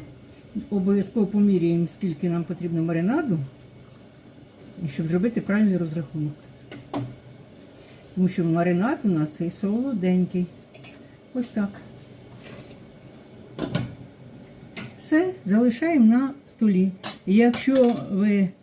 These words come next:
хочете, можете для перестраховки собі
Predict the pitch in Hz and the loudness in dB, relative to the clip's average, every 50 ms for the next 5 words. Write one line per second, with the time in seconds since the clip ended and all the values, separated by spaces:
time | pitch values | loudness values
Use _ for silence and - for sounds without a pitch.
0 | - - - - - - 247 277 285 - 370 370 - 370 359 311 233 233 226 226 | -20 -20 -20 -18 -6 -2 0 0 0 0 -2 -4 -2 0 2 4 4 4 4 2
1 | 226 - 226 185 170 170 190 202 208 - 202 190 196 185 - - 202 214 208 - | 2 2 2 0 0 2 0 0 0 0 0 -2 -2 -2 -2 -2 0 -2 0 0
2 | 247 254 277 277 - 302 - - 254 247 262 247 | -2 -4 -4 -4 -4 -4 -4 -2 -2 -2 -2 -2